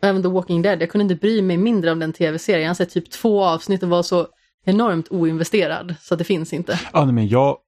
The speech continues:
Speaker 2: det var ju så att jag började ju se Walking Dead, eh, T V-serien, och, eh, och jag tyckte verkligen att första avsnittet var helt fantastiskt.
Speaker 1: Jag
Speaker 2: Alltså,
Speaker 1: tyckte
Speaker 2: jag
Speaker 1: det var lite för segt och långt.
Speaker 2: Ja, det var därför jag tyckte om det. Det var liksom att här får man ta tid, vi får liksom följa Rick, och liksom det, det, det är liksom, de,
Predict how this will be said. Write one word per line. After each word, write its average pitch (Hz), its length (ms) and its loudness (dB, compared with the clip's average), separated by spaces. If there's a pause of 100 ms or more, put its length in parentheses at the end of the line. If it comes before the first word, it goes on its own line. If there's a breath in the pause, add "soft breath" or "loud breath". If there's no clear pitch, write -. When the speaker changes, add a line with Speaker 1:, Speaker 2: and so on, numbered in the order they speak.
Speaker 2:
det 127 100 0
var 127 80 4
ju 131 40 -2
så 104 80 -4
att 85 80 -6
jag 131 240 2
började 170 380 2
ju 117 80 2
se 101 220 -2
Walking 95 360 2
Dead, 95 280 -4 (260)
eh, 90 420 2
T 95 160 0
V-serien, 101 460 -2 (140)
och, 104 520 -2
eh, 101 220 2 (120)
och 117 60 2
jag 120 220 0
tyckte 98 180 -8
verkligen 87 200 -2
att 82 60 -4
första - 300 0
avsnittet 92 340 -2
var 82 120 -2 (480)
helt 101 400 0
fantastiskt. - 600 -2
Speaker 1:
Jag - 40 0
Speaker 2:
Alltså, 101 120 2
Speaker 1:
tyckte 113 140 0
Speaker 2:
jag 202 60 0
Speaker 1:
det - 20 -2
var 175 80 2
lite 165 160 -4
för 165 80 -6
segt 170 360 0
och - 160 -8
långt. 165 460 -4
Speaker 2:
Ja, 165 80 2
det 156 40 4
var 156 100 2
därför 151 180 0
jag 131 60 0
tyckte 127 160 0
om 127 100 0
det. - 160 -8 (120)
Det 120 60 0
var 120 40 4
liksom 110 180 0
att 107 140 -4
här 139 200 0
får - 120 -2
man 117 120 2
ta - 80 -2
tid, 147 360 2
vi 120 80 -4
får 113 120 -2
liksom 107 200 -2
följa 107 380 0
Rick, 135 280 -2 (140)
och 147 120 2
liksom 120 220 -2
det, 117 160 2
det, 113 300 0 (360 soft breath)
det 127 80 2
är - 20 4
liksom, 123 260 0
de, 131 420 -2